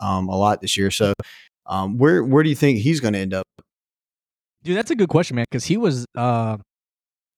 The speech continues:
Speaker 2: I believe he was the second highest rated quarterback coming out behind the, the Tennessee guy.
Speaker 1: Yeah.
Speaker 2: Was it Ni-, Nico something? I, I'm not gonna even try
Speaker 1: It
Speaker 2: to
Speaker 1: actually
Speaker 2: pronounce
Speaker 1: says
Speaker 2: his
Speaker 1: he was
Speaker 2: last name.
Speaker 1: quarterback three. Arch
Speaker 2: Oh, he was
Speaker 1: Manning
Speaker 2: three?
Speaker 1: and then Nico, yep,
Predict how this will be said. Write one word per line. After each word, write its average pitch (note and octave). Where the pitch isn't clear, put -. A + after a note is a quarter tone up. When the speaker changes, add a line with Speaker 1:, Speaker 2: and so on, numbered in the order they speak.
Speaker 2:
I B2
believe C3+
he F3+
was C3+
the G#2+
second B2
highest A#2
rated A#2
quarterback A#2
coming A#2
out A#2
behind A2+
the, G#2
the A#2+
Tennessee A2+
guy. B2
Speaker 1:
Yeah. F#2+
Speaker 2:
Was A2+
it G2+
Ni-, A#2
Nico C3
something? B2+
I, G#2+
I'm G#2+
not G#2
gonna G#2
even F#2+
try G2+
Speaker 1:
It -
Speaker 2:
to A#2
Speaker 1:
actually D#3+
Speaker 2:
pronounce -
Speaker 1:
says E3
Speaker 2:
his B2
Speaker 1:
he B2+
was A#2+
Speaker 2:
last G#2+
name. A#2+
Speaker 1:
quarterback B2
three. C3
Arch C3+
Speaker 2:
Oh, -
he A#2+
was C#3
Speaker 1:
Manning C#3+
Speaker 2:
three? C3+
Speaker 1:
and A#2+
then A#2+
Nico, B2
yep, A2